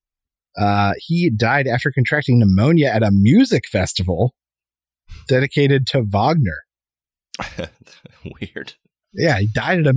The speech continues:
Speaker 1: he died from something he got caught at a music festival. That's fucking rock and roll.
Speaker 2: <laughs>
Speaker 1: Uh, Rock Around the Clock.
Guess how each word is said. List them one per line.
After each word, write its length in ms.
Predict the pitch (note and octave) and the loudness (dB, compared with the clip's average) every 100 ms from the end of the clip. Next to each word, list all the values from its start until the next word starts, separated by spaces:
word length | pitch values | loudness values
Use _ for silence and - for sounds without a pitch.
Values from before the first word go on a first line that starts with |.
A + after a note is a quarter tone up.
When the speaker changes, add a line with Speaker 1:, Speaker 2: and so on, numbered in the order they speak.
| C3 | 0
Speaker 1:
he 120 | B2 | -6
died 400 | A#2+ A2 D3+ C#3+ - | -2 0 0 -2 -4
from 160 | C3+ | -2
something 220 | A#2 D3 C#3+ | 0 0 0
he 40 | |
got 160 | C#3+ C#3+ | 0 -2
caught 160 | C3 C3+ | -2 0
at 40 | |
a 40 | |
music 340 | B2 C#3+ C3+ - | 2 0 0 -4
festival. 320 | F#2 - C2 | -8 -8 -12
That's 160 | E2+ - | -12 -8
fucking 240 | C#3+ B2+ | -6 -2
rock 180 | G#2+ G#2+ - | -2 -4 -6
and 100 | F#2+ | -6
roll. 180 | A#2 F#2+ _ - | -4 -6 _ -12
Speaker 2:
<laughs> 100 | G#3+ - - - _ - | -12 -12 -20 -20 _ -4
Speaker 1:
Uh, 400 | C3 C3+ C3 C3 B2+ | 0 0 0 -2 -4
Rock 200 | G#2 D#3 | -2 -2
Around 160 | F#3+ F3 | 2 2
the 80 | B2+ | 0
Clock. 320 | - E3+ E3+ | 0 0 -2